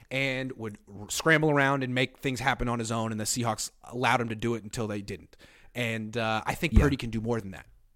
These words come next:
Speaker 2: I agree. I agree.
Speaker 1: Yeah. So, he's a lot of fun.
Speaker 2: It's interesting, Iggy, how positive we are about Purdy. It's fun.
Speaker 1: It
Speaker 2: It's,
Speaker 1: is
Speaker 2: it's
Speaker 1: fun.
Speaker 2: fun.
Speaker 1: I
Speaker 2: I, as I say,
Speaker 1: Yeah.
Speaker 2: enjoy it. Go along for the ride.
Speaker 1: Right.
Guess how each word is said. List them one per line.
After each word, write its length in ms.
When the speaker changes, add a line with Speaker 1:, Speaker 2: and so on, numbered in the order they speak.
Speaker 2:
I 120
agree. 300
I 80
agree. 240
Speaker 1:
Yeah. 40
So, 200
he's 140
a 40
lot 100
of 60
fun. 140
Speaker 2:
It's 160
interesting, 500
Iggy, 320
how 220
positive 480
we 120
are 140
about 300
Purdy. 320
It's 160
fun. 360
Speaker 1:
It 60
Speaker 2:
It's, 120
Speaker 1:
is 100
Speaker 2:
it's 100
Speaker 1:
fun. 120
Speaker 2:
fun. 320
Speaker 1:
I 60
Speaker 2:
I, 40
as 220
I 80
say, 380
Speaker 1:
Yeah. 200
Speaker 2:
enjoy 340
it. 140
Go 180
along 260
for 120
the 120
ride. 420
Speaker 1:
Right. 300